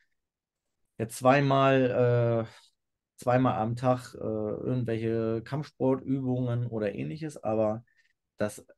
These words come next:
wesentlich praktische Deeskalationstechniken oder Kontroll- und Eingriffstechniken, äh, verbindlich mit aufgenommen werden oder auch vielleicht verpflichtend sogar übernommen werden.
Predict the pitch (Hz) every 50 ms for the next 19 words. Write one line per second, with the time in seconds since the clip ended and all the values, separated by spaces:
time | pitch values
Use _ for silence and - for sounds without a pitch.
0 | _ _ _ - 104 95 98 104 117 156 185 180 170 143 127 113 107 104 101 101
1 | - - - _ _ - 127 135 - - - 127 - - 120 117 117 117 120 117
2 | - 117 110 107 107 101 - - 131 131 147 165 160 - - - - 117 107 -
3 | - - 104 101 104 - - - 101 101 98 101 - - 104 101 101 101 101 98
4 | 98 - - 110 107 107 104 - - - 120 123 131 127 120 120 120 113 131 143
5 | 147 147 139 127 - - - - 107 - - 110 104 98 98 92 95 95 98 -
6 | _ _ - - - _ _ _ - 110 107 104 101 101 - 123 113 117 120 131
7 | 147 139 - 127 120 - 123 120 - - - - - - 110 104 98 98 95 92
8 | 92 98 - 101 87 - 104 - - 107 104 104 101 98 - - 104 95 - -
9 | - 147 180 190 - - - 131 120 123 120 117 110 110 104 107 104 101 104 120
10 | 147 180 175 139 117 - - - 110 117